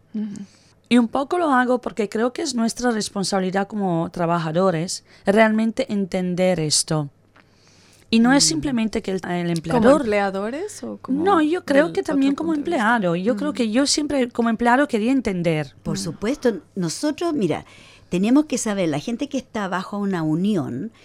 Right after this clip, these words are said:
Speaker 2: Mm.
Speaker 3: felizmente, de alguna manera te obligan a entender por qué te pagan eso, en qué estrato salarial tú estás,
Speaker 1: Mm.
Speaker 3: si tus clasificaciones están a esa altura o te están pagando menos. Entonces,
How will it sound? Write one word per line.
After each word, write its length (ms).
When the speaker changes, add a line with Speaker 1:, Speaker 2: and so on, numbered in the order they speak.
Speaker 2:
Mm. 240
Speaker 3:
felizmente, 1040
de 100
alguna 400
manera 400
te 140
obligan 580
a 80
entender 720
por 220
qué 240
te 160
pagan 360
eso, 320
en 220
qué 380
estrato 800
salarial 720
tú 100
estás, 540
Speaker 1:
Mm. 120
Speaker 3:
si 160
tus 140
clasificaciones 960
están 400
a 40
esa 180
altura 500
o 160
te 60
están 240
pagando 440
menos. 500
Entonces, 220